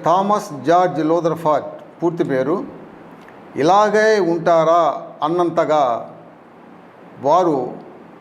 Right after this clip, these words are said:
రూపురేఖలు దిద్దారు. మహారథి గారు రాసినటువంటి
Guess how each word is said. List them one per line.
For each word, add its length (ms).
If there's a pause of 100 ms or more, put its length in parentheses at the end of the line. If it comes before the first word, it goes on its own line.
(100)
రూపురేఖలు 560 (100)
దిద్దారు. 400 (2000)
మహారథి 560
గారు 160
రాసినటువంటి 680